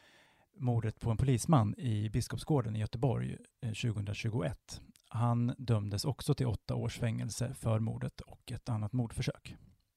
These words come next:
Eh, den här domen har ju nu fastställts i hovrätten och det i sig är också ovanligt. Eh, den har, när vi spelar in det här avsnittet, inte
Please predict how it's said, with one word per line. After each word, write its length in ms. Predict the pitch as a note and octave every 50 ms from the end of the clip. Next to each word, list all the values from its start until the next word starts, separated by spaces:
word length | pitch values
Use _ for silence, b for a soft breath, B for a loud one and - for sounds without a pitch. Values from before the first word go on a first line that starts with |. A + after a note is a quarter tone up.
| _ _ _ _ _ _ _ _ _ _ _ -
Eh, 80 | - A2
den 140 | A2 A2 A#2+
här 120 | C3 D#3+
domen 240 | D3+ D#3 D3 C3+ B2
har 80 | B2+ A#2+
ju 60 | A2+
nu 220 | A2+ A2+ A#2 B2
fastställts 760 | D3+ - C3 A2 - - - - - - F3 B2+ A#2 - -
i 20 | C3
hovrätten 520 | G#2+ A2+ A2+ C#3+ D#3 - _ - B2+ B2
och 120 | A#2+ A#2+ G#2+
det 160 | - C3 B2
i 60 | A2+
sig 240 | - - - C3+ C3+
är 40 | C3+
också 260 | - - - - E3
ovanligt. 640 | - - - - C#2+ - - - - _ - - - - _ _ - b b b b b b b b b b b
Eh, 200 | b B2 A#2+ - -
den 180 | C3 C3 B2+
har, 220 | C3 B2+ B2+ C3 - _ _ _ _ _
när 120 | - C#3 C3+
vi 60 | B2+
spelar 240 | - - C#3 C#3+ D#3
in 80 | D#3+
det 60 | D3
här 80 | C3+ A#2
avsnittet, 460 | A2+ - - A#2+ - - A#2+ - - -
inte 460 | - C3+ A#2 G#2+ - - - C3 -